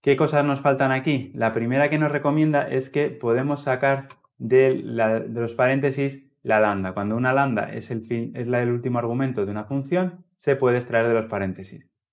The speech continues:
No necesitáis acordaros del, siempre de esto, porque ya os va a avisar el ide, como me ha avisado a mí. Así que no hay mucho problema, haciendo Alt Enter lo podéis solucionar. Y luego podemos utilizar,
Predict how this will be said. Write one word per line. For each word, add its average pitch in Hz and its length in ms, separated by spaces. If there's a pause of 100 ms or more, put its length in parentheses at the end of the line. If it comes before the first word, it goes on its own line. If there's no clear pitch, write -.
(220)
No 131 260
necesitáis 135 380
acordaros 127 440
del, 127 360
siempre 127 340
de 123 160
esto, 151 260
porque 113 240
ya 110 120
os 110 100
va 113 160
a - 20
avisar 110 300
el 110 100
ide, 117 220
como 107 180
me 104 80
ha 104 60
avisado 104 280
a 104 60
mí. 170 280 (340)
Así 107 260
que 110 100
no 107 60
hay 110 60
mucho 113 280
problema, 110 360
haciendo 113 320
Alt 110 260
Enter 113 320
lo 110 160
podéis 104 220
solucionar. 104 680 (540)
Y 160 160
luego 160 720
podemos 135 360
utilizar, 135 760